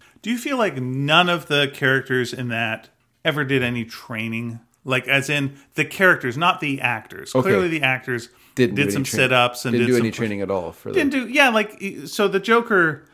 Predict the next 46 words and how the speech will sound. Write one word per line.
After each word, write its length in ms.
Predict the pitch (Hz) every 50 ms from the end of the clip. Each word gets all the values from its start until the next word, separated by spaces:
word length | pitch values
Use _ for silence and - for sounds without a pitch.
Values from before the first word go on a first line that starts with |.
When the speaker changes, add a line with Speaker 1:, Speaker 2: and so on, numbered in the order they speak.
| _ _ _ _ -
Speaker 1:
becomes 320 | - 143 151 170 156 143 135
the 80 | 139
Joker, 600 | 117 117 127 117 113 - - 117 117 113 110 - _ - - _
and 140 | - 139 143
then 80 | 151 147
he 60 | 139
just 180 | - 139 139 -
hires 360 | - 135 135 135 127 127 -
two 260 | - - 135 123 120
knuckleheads 760 | 113 123 117 117 120 110 107 120 110 110 110 104 104 - - - _ _ _ _ - _ -
to 280 | 135 120 113 113 113 110 113
go, 220 | 127 113 107 - - - _ _ -
you 140 | 135 139 123
know, 160 | 113 110 113
Speaker 2:
Yeah. 300 | 165 151 127 - - - -
Speaker 1:
but, 180 | 170 - 180
but, 240 | 185 240 190 196 190
but 140 | 226 233 196
her, 220 | 180 285 302 294 -
who 280 | - - - 277 269 262
aren't 220 | 247 220 - -
fighters. 960 | - - - - - 123 135 147 147 151 151 156 156 156 151 151 - - - - - - 151 175 - - 160 135
He 80 | 175 175
doesn't 260 | 196 226 214 220 156
go 180 | 139 185 180
and 100 | 165 147
hire 300 | 131 143 147 151 151 143
ninjas. 840 | 123 110 107 107 117 135 131 135 135 139 139 135 131 131 135 - -
Speaker 2:
<laughs> 40 | -
Yeah. 220 | 113 104 87 - -
Speaker 1:
He 120 | 190 185
just, 220 | 170 190 185 - - - -
you 140 | - 160 160
know, 140 | 156 165 -
you 480 | - 202 190 226 254 214 156 110 - - -
and 120 | 139 165 180
you. 360 | 196 214 196 151 113 98 - - -
"Uh, 240 | 143 156 160 160 151
what?" 400 | 143 156 190 208 143 135 - - _ _ -
And 340 | 143 147 147 165 147 180 190
yeah, 160 | - - 175
you, 140 | 170 165 143 -
you 100 | - -
guys 220 | 196 196 185 180
fight. 360 | - 151 160 127 - - - -
Speaker 2:
<laughs> 60 | -